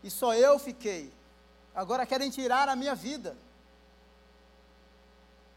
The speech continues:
A segunda fase da, a partir do verso quatro até o verso oito, antes eu chamava isso de coma induzido,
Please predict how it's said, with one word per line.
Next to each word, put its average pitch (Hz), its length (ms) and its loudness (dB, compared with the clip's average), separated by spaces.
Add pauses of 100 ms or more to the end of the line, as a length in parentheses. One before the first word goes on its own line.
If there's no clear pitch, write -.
(880)
A - 60 -10
segunda 311 400 2
fase 254 540 0
da, 160 440 -4 (960)
a - 60 -16
partir 254 260 -8
do 240 80 -4
verso 233 360 -2
quatro 240 440 2
até 240 180 -4
o 240 60 0
verso 240 380 -4
oito, 208 420 -4 (1900)
antes 226 260 -4
eu 262 80 4
chamava 247 380 2
isso 190 100 -8
de 226 80 -6
coma 254 260 -4
induzido, 208 540 -10